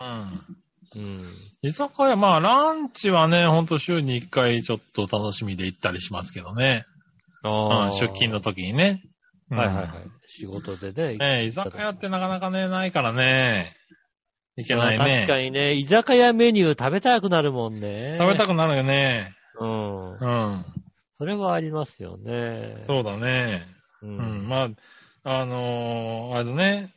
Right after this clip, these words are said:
Speaker 1: そういう意味では、いつだっけ？ちょっと前、ちょっと前でもないか。二ヶ月ぐらい前かな。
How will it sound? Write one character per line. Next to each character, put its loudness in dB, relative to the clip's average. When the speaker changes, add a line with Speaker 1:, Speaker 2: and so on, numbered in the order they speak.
Speaker 1:
そ -4
う 0
い -2
う -4
意 -4
味 -4
で 2
は、 2
い -2
つ -16
だ 2
っ -8
け？ -8
ち -6
ょ -4
っ -8
と 2
前、 2
ち -6
ょ -6
っ -8
と -6
前 2
で 0
も -2
な -2
い -6
か。 -8
二 -2
ヶ 0
月 -6
ぐ -8
ら 2
い 2
前 0
か -8
な。 -4